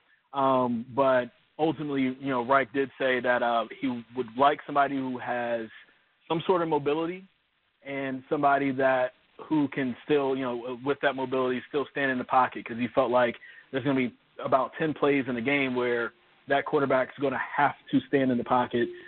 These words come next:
to make, uh, the big-time throws to get the teams to win. And he felt like that's gonna be the, really the difference in the, in the Panthers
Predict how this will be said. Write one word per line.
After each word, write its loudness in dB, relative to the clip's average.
to 4
make, 4
uh, 2
the -6
big-time -2
throws 0
to -6
get -2
the -20
teams -6
to -4
win. 0
And -6
he -8
felt 2
like 2
that's 0
gonna -6
be -2
the, -4
really 0
the -6
difference -4
in -12
the, -10
in -10
the -6
Panthers -2